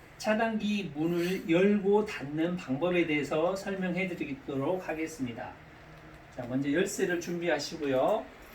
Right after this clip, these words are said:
열쇠를, 어, 이렇게 꽂아주시고요. 어느 정도 꽂아주신 후에 오른쪽으로 반바퀴 돌리면, 어, 차단기 문이 열립니다. 자, 오른쪽으로 반바퀴 돌리는 상태에서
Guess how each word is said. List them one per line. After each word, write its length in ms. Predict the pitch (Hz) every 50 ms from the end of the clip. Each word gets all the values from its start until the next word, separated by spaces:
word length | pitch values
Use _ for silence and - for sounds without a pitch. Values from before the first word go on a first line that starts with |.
| - - - - - -
열쇠를, 920 | 143 139 117 - - 165 156 147 139 131 143 156 180 196 208 226 226 - - - - - - - - - - - - - - - - - - - - - - - - - -
어, 60 | 139
이렇게 380 | 127 123 135 135 135 - 147
꽂아주시고요. 920 | 131 - - 185 185 202 190 156 139 123 - - 127 - 120 131 160 190 196 - - -
어느 160 | 135 131 151
정도 240 | 160 156 151 147 151
꽂아주신 520 | - 185 175 180 170 160 147 135 160 151
후에 520 | 160 170 165 151 147 151 175 196 214 240 247 - - - - - - - -
오른쪽으로 800 | 135 131 147 165 185 202 - - 190 170 165 160 160 160 170 170
반바퀴 460 | - 139 139 147 151 143 - 156 139
돌리면, 720 | - 139 127 127 131 127 123 127 139 160 180 202 202 202 - - - - - -
어, 340 | 165 135 131 127 127 123 127 123
차단기 440 | - 165 160 165 160 156 143 147 139
문이 280 | 131 131 135 135 131
열립니다. 460 | 120 113 117 123 117 117 107 110 95 - - - - - - - -
자, 120 | - - 117
오른쪽으로 680 | 113 117 117 110 117 120 131 139 156 151 - 156 151 139
반바퀴 380 | 139 139 147 156 147 151 151
돌리는 400 | 131 - 135 135 147 143 147 147
상태에서 840 | 135 - 180 180 170 190 180 165 - 165 156 160 185 208 214 214 -